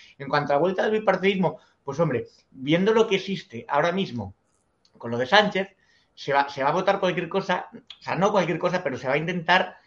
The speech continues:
echarlos de, de la forma encarnimáticamente de. Y algunos sí que es verdad que ven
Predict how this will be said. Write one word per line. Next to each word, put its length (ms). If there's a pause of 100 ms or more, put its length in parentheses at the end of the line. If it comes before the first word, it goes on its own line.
(160)
echarlos 540 (100)
de, 400
de 180
la 140
forma 340
encarnimáticamente 920
de. 300 (300)
Y 100
algunos 320
sí 80
que 80
es 60
verdad 260
que 120
ven 340